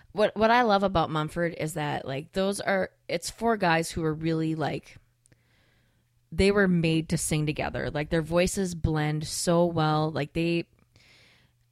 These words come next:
a-, and you can certainly hear that more on the old stuff, um, which is what really won me over when we saw them the first two times, is, like, they're just,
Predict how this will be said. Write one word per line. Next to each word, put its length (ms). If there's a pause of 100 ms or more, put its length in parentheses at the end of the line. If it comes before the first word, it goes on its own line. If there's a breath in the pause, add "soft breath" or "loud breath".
(460)
a-, 220
and 120
you 60
can 180
certainly 520
hear 280
that 300
more 600
on 160
the 80
old 300
stuff, 460 (360 soft breath)
um, 440 (1160)
which 220
is 120
what 200
really 220
won 220
me 140
over 240
when 120
we 100
saw 220
them 280
the 80
first 300
two 140
times, 380
is, 180
like, 380 (760 soft breath)
they're 160
just, 420